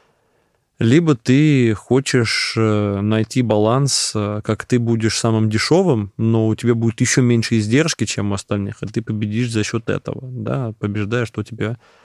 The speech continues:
очень круто оптимизированные издержки. Обе бизнес-модели прекрасны и хороши, и нужны каким-то заказчикам, то есть они нужны всем.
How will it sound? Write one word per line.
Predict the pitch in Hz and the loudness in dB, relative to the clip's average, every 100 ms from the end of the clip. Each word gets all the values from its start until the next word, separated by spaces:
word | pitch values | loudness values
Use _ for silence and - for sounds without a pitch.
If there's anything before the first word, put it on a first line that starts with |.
| _ _ _ - | _ _ _ -2
очень | 123 - 123 | 0 2 0
круто | - 117 123 135 113 | 2 2 2 2 -2
оптимизированные | 104 - 113 107 120 117 110 110 | -2 0 2 2 2 2 2 0
издержки. | 104 104 - - - - - _ - - | -2 -4 -4 -10 -14 -18 -20 _ -18 0
Обе | 160 170 165 | 2 4 4
бизнес-модели | 156 143 131 151 143 113 107 | 4 2 2 2 4 2 0
прекрасны | 120 120 135 127 - 107 | -2 0 2 0 0 -4
и | |
хороши, | - 113 113 - 196 | -2 0 0 2 2
и | 127 | 4
нужны | 113 110 117 156 156 104 104 - - - | 2 2 2 2 2 0 -6 -10 -12 -10
каким-то | - 110 143 143 - 110 107 104 104 110 | -6 -2 2 2 2 2 0 -2 -4 -2
заказчикам, | 107 113 110 - - - - | -2 -2 -2 -4 -8 -10 -10
то | - - | -12 -12
есть | 117 - 110 | -12 -12 -6
они | 113 123 | -2 0
нужны | 123 110 117 | 0 -2 -2
всем. | - - 120 | -4 -10 -14